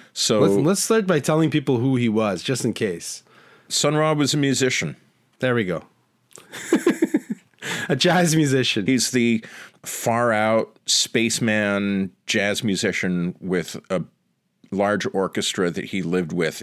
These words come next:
Speaker 1: in a house in Philadelphia.
Speaker 2: Right.
Speaker 1: And, uh, he became big in the sixties as psychedelia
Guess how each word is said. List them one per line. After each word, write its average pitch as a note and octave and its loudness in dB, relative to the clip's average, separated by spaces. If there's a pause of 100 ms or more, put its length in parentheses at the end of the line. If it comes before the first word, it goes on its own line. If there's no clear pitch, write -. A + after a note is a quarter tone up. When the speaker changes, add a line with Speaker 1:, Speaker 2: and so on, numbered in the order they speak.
Speaker 1:
in E2 -6
a D2+ -2
house - -6
in C#2+ -10
Philadelphia. D2 -6 (840)
Speaker 2:
Right. A2+ 0 (340)
Speaker 1:
And, A#2+ 2
uh, A#2 4 (920)
he - -2
became C#3 0
big D3 2
in D3 0
the B2+ 4
sixties C3 0
as A2 2 (120)
psychedelia C3 2